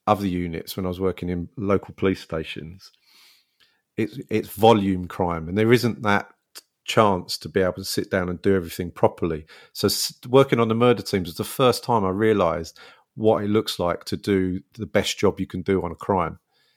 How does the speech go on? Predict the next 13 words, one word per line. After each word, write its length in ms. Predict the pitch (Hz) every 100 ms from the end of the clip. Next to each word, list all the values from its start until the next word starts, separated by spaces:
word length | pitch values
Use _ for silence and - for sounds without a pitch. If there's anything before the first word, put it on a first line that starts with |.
| _ _
and 400 | 90 87 85 85 - _ _ _
the 80 | 95
job 280 | - 101 -
you 80 | 95
have 300 | 87 113 -
to 80 | 101
do 240 | - 85
in 100 | 82
order 220 | 87 87
to 160 | 90 -
get 140 | -
a 60 | 87
conviction. 640 | - 85 101 - 87 85